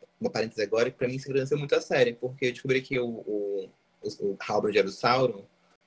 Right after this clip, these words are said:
eu tinha parado aquele episódio, né? Então eu vi o sexto, sétimo, oitavo já sabendo que ele era o Sauron.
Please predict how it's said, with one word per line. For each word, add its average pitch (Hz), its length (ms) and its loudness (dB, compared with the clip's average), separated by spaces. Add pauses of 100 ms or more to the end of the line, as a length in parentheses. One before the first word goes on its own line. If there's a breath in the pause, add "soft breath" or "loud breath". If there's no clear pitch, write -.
(160)
eu 123 100 2
tinha 147 160 4
parado 151 200 4
aquele 175 140 -6
episódio, 160 360 0
né? 123 100 -6
Então 127 120 -8
eu 127 40 -10
vi 127 80 -12
o 127 40 -12
sexto, 151 600 -2
sétimo, 143 360 0
oitavo 135 360 -2
já 135 560 0
sabendo 160 320 -2
que 170 60 -8
ele 160 80 2
era - 140 -2
o - 60 -10
Sauron. 117 400 -4